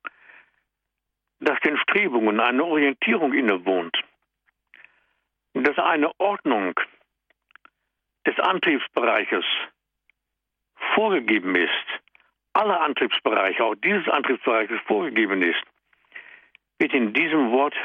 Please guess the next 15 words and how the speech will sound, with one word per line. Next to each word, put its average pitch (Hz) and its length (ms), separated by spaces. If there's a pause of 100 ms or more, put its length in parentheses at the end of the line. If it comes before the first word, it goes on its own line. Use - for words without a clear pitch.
von 113 160
Nietzsche 131 320
besonders 135 440
deutlich 165 380
ausgesprochen. 95 800 (1500)
Er 170 280
war 175 160
es - 80 (120)
auch, 165 240 (1160)
der 135 160
umgekehrt 131 720 (1200)
die 101 140 (160)
Folgen 135 600 (1040)
von 101 320
Desorientierungen 98 1200